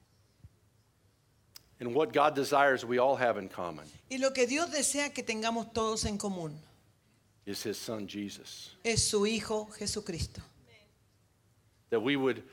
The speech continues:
Speaker 1: all have in common
Speaker 2: Que todos tengamos en común
Speaker 1: one Lord,
Speaker 2: una, un Señor,
Speaker 1: one King,
Speaker 2: un Rey,
Speaker 1: one Savior,
Speaker 2: un Salvador,
Speaker 1: the Son of God,
Speaker 2: el Hijo de Dios,
Speaker 1: Jesus.
Speaker 2: Jesús.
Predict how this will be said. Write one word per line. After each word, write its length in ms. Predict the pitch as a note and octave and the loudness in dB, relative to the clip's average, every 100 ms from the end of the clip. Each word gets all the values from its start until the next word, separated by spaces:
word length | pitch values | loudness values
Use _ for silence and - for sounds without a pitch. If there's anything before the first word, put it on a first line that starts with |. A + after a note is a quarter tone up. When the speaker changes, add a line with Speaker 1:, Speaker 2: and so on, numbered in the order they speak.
| - | -4
Speaker 1:
all 200 | B2 D3 | 2 4
have 260 | C#3 D3 C3 | 6 4 4
in 100 | - | 0
common 440 | - B2 A#2+ F2+ - - - | 0 2 2 -2 -12 -18 2
Speaker 2:
Que 140 | A#3+ | 2
todos 280 | A#3+ B3+ C#4 | 4 2 0
tengamos 460 | C4 A#3 A3+ A#3+ A#3+ | -4 -2 -2 -2 -4
en 140 | A#3 | -6
común 380 | A3+ G#3 F#3 E3+ D3 D3 | -4 -4 -4 -6 -12 -6
Speaker 1:
one 300 | G#2+ C3+ C3 | 0 2 4
Lord, 380 | B2+ A2 F2+ - - _ _ _ - | 4 2 -2 -12 -20 _ _ _ -4
Speaker 2:
una, 440 | A#3+ B3+ B3+ C4 C4 | 2 4 6 4 2
un 100 | A#3+ | 0
Señor, 420 | A#3+ B3+ A3+ F3 D#3 - - _ - | 2 4 4 2 -2 -14 -20 _ -8
Speaker 1:
one 300 | G2+ B2 B2 | 0 0 0
King, 300 | A#2+ B2 G2+ E2+ - - | -2 -4 -4 -10 -16 -2
Speaker 2:
un 300 | A#3+ B3+ B3 | 2 2 4
Rey, 420 | A3+ F#3+ F3 D#3+ - - - _ _ _ _ _ _ _ _ _ _ _ | 6 6 4 -6 -16 -20 -20 _ _ _ _ _ _ _ _ _ _ _
Speaker 1:
one 160 | G2 G2 | -10 -8
Savior, 420 | - G2+ F2+ D2+ - - | -6 -6 -6 -12 -20 -4
Speaker 2:
un 240 | B3 C4+ C4 | 0 2 2
Salvador, 560 | - A3 F#3 F3 E3 - - - - - _ _ _ - - _ _ _ | 2 2 2 0 0 -2 -8 -16 -20 -20 _ _ _ -20 -20 _ _ _
Speaker 1:
the 60 | - | -12
Son 240 | - A#2+ | -4 -2
of 80 | A#2 | -2
God, 280 | G#2+ D#2+ - - - - | -2 -2 -4 -18 -12 -2
Speaker 2:
el 180 | A3+ A3 | 0 2
Hijo 360 | B3 - A3 | 0 -2 -6
de 140 | G#3 F#3 | -6 -6
Dios, 360 | E3+ - - | -6 -10 -14
Speaker 1:
Jesus. 640 | - A2 G2 - - - - | -10 -8 -8 -10 -18 -18 0
Speaker 2:
Jesús. 640 | G#3+ G3+ - E3 - - | 6 8 6 0 -4 -8